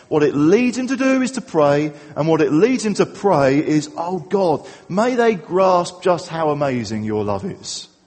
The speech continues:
That's what he wants. That's what he's praying about. Jesus too would speak to his uh, disciples, and in John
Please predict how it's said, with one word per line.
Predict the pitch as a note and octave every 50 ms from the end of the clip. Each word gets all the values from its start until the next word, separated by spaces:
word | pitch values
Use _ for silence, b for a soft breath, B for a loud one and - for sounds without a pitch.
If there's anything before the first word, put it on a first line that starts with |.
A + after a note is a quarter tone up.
| _ _ _ _ _ _ _ _ _ _ _ _ _ _ _ _ _ _ _ _ _ _ _
That's | - C#3+ D#3 B2 -
what | - D#3 D#3
he | D#3+ F3
wants. | F#3 A3 A3+ E3+ - - - -
That's | - C#3+ - -
what | D3 D#3+
he's | E3 E3+
praying | - - - F3 G3 A3 A3+ G#3+
about. | E3 A2+ A#2 G#2+ D2+ A1+ - - - - _ _ _ _ _ _ _ _ _ _ _ _ _ _ _ _ _ _ _ _ _ _ _ _ - -
Jesus | - D#3 E3 D#3 D3 D3+ D3 -
too | - G3+ G#3+
would | F3+ C3 -
speak | - - D#3 D3 C#3+
to | - D3
his | C3 C3+ C#3 C#3 C3 - B B B B B B B B -
uh, | - B2 A#2+ B2 - - - - - - -
disciples, | D3+ C#3 - - E3 G3 G#3+ G#3+ - A#2+ A2 A2 A#2 A2 - - - - - _ _ _ _ _ _ _ _ _ _ _ _ - -
and | B2+ A#2+ A#2+ A#2+
in | B2 B2 A2+
John | - D3 D3 D3 D3 C#3+ C#3+ C#3+